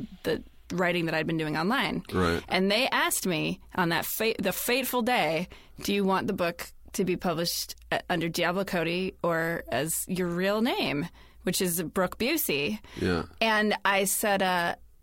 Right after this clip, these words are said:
Speaker 1: I thought about it and I said, use Diablo Cody because I want my fans, my fans,
Speaker 2: Yeah.
Speaker 1: my readers, you know,
Speaker 2: Yeah.
Speaker 1: <laughs> to, who are enjoying, you know, the stuff that I do already to find the book and to,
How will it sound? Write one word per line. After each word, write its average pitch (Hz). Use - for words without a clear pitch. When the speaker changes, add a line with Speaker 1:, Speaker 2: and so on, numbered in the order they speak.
Speaker 1:
I 196
thought 254
about 175
it -
and 202
I 190
said, 196
use 262
Diablo 262
Cody 208
because 175
I 196
want 190
my 185
fans, 175
my 196
fans, 185
Speaker 2:
Yeah. 220
Speaker 1:
my 202
readers, 214
you 220
know, 240
Speaker 2:
Yeah. 135
Speaker 1:
<laughs> -
to, 220
who 208
are 190
enjoying, 185
you -
know, 170
the 170
stuff 175
that 180
I 175
do 175
already 170
to -
find 175
the 165
book -
and 160
to, 170